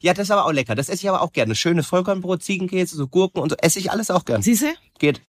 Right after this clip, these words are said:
Speaker 2: Wir sprechen mal über McDonald's und den neuen McPlant mit pflanzlichem Patty und auch den pflanzlichen McPlant Nuggets. Du hast den Burger?
Speaker 1: Ich hab ihn getestet.
Speaker 2: Ja, und?
Speaker 1: Ich fand ihn s-,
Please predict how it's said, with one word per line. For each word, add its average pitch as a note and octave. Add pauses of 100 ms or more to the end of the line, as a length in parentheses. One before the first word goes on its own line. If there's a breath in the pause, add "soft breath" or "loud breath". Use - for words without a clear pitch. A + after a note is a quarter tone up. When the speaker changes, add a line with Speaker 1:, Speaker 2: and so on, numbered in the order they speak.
(260)
Speaker 2:
Wir C4
sprechen C#4
mal B3+
über B3
McDonald's A3 (160)
und A3+
den A3
neuen G#3
McPlant F#3+ (340 loud breath)
mit A3
pflanzlichem G#3+
Patty A3
und B3+
auch A#3
den A#3 (300 loud breath)
pflanzlichen A3+
McPlant G3+
Nuggets. -
Du F#3
hast G#3
den G#3
Burger? G#3+
Speaker 1:
Ich C4
hab G#3
ihn B2+
getestet. D#3
Speaker 2:
Ja, B3
und? G3+
Speaker 1:
Ich A3+
fand -
ihn D3
s-, -